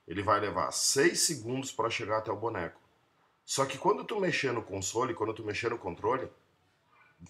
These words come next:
tem um atraso de zero cinco segundos. Então, se tu mexer exatamente no tempo seis, quanto tempo vai levar pro monstro ir?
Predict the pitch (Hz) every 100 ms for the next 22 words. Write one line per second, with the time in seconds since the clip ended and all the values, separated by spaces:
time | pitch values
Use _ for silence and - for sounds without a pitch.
0 | - 135 143 147 143 135 120 135 139 139
1 | 143 135 131 120 151 147 131 147 160 135
2 | 95 - - _ _ _ _ - 117 120
3 | - - _ - - 147 - 131 135 -
4 | 139 113 123 135 127 110 101 113 98 95
5 | 87 87 95 135 143 87 - - - _
6 | _ _ _ _ _ _ _ - 131 135
7 | - 123 120 117 110 107 101 101 104 98
8 | 92 98 101 - 85 80